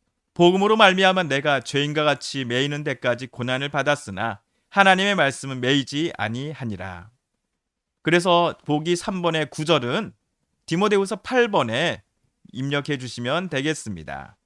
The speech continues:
바울은 복음 때문에 매였지만 하나님의 말씀은 매이지 않는다. 마지막으로 보기 사 번의 십이 절입니다.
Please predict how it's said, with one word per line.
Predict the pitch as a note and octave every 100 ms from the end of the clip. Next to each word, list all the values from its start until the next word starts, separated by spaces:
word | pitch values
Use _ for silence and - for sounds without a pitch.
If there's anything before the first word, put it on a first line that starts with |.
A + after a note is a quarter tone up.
| _ _ _ _ _ _ _ _
바울은 | - A#2+ B2+ C3+
복음 | B2+ C3 C3
때문에 | C3+ C3+ C3+
매였지만 | B2+ B2 - A2+ C#3+ B3+ _
하나님의 | - G#3+ G#3 G3+ G3
말씀은 | B2+ A2+ A2+ D3+
매이지 | D3+ G#2+ G#2+ D3 C#3+
않는다. | - G2 G#2+ G#2 G#2 C#3 A2 F#2 - _ _ _ _ _ _ _
마지막으로 | B2+ D#3+ A3 A#3+
보기 | G3 E3+ F#3+
사 | G3 G3+
번의 | E3+ D3+
십이 | D3+ - F3+ C#3
절입니다. | C3+ A2 F#2 E2+ F2 D#2+